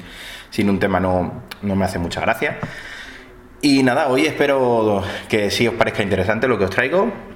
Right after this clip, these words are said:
Eh, por si alguien no lo sabe, tengo otro proyecto de podcast que se llama Lo Vemos Podcast con Daniel Montalvo, arroba charadani, que lo podéis encontrar en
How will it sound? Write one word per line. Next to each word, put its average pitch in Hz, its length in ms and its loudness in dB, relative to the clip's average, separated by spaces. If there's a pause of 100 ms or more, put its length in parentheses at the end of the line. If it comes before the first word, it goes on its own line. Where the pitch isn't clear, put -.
(140)
Eh, 92 280 0
por 92 140 -2
si 95 240 0
alguien 117 220 2
no 117 80 4
lo 113 100 0
sabe, 127 320 0
tengo 113 360 0
otro 104 360 0
proyecto 101 300 0
de 95 60 2
podcast 117 440 0
que - 120 -12
se 104 100 -4
llama 101 320 2
Lo 92 160 2
Vemos 104 300 2
Podcast - 580 -2
con 95 580 0
Daniel 90 220 0
Montalvo, 110 600 0
arroba 92 380 0
charadani, 117 480 -2 (920)
que - 80 -4
lo 92 100 0
podéis 90 240 0
encontrar 87 500 -2
en 85 360 -2